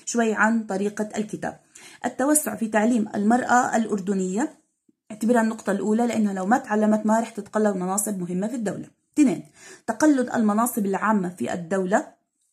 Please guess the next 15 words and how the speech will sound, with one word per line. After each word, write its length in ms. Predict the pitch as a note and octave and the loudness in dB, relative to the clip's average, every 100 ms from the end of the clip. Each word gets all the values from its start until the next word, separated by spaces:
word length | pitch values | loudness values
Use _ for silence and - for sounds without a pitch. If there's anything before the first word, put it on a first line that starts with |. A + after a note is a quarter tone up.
| _ _ _ - | _ _ _ -8
تقلد 500 | G#3+ A3+ A#3 D4 - | -4 0 2 0 -2
المناصب 560 | G3 F#3 G3 A#3 A#3 G#3+ | -4 -2 0 0 -2 -4
العامة 420 | F#3+ F#3 G3 F3 | -2 0 0 -2
في 140 | E3+ F3+ | -6 -8
الدولة. 500 | E3+ F#3 G#3 D4 - _ _ | -6 -2 0 -2 -4 _ _
ثلاثة، 480 | G3+ G#3+ B3 B3+ D4 - - _ | 2 4 4 2 -6 -10 -20 _
المشاركة، 680 | G#3 G3+ G3+ - B3+ A#3 A3+ | 0 2 0 2 2 2 0
بضلني 280 | G3+ A3+ A3 | 2 2 2
رابط 260 | C4 A3 - - | 0 0 -6 -10
فكرة 440 | B3+ B3 B3 - | -4 -2 -2 -2
إنه 160 | G3+ G3 | -2 2
هي 400 | B3 B3 C#4 C4 | 2 2 0 -2
يعني 240 | F#3+ G3 | -4 -2
شغلة 320 | A3 B3 B3 A#3 | -2 0 0 2
مناصب. 400 | G#3+ - - | 0 0 -6